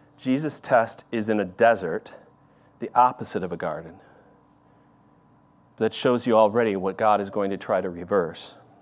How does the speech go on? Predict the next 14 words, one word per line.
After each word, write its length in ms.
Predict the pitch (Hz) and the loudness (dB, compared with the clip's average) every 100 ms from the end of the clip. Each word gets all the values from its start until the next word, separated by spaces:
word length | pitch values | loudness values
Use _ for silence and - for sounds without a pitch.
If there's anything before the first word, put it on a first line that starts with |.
| _ _ _ _ _ _ - _ _ _ _ - | _ _ _ _ _ _ -20 _ _ _ _ 2
No, 140 | 131 | 4
the 140 | 135 | 8
ultimate 360 | 147 208 214 170 | 8 8 4 0
test 360 | - 180 156 - | 4 4 2 0
for 120 | 127 | -4
Jesus 520 | 110 143 156 120 110 | 0 2 2 -2 -4
is, 200 | 110 113 | -6 -6
will 220 | 113 139 | 0 2
he 260 | 151 175 175 | 2 -4 -2
entrust 760 | 131 127 - 156 127 - - - _ _ _ _ | -4 -4 2 2 2 -2 -14 -20 _ _ _ _
himself 680 | - 123 120 147 151 180 - _ _ _ - | -4 -2 0 4 4 4 -4 _ _ _ -8
to 160 | 127 | -4
his 200 | 113 107 | -4 -4
Father 800 | - - 143 139 131 95 78 - | -6 2 4 6 2 -2 -6 -12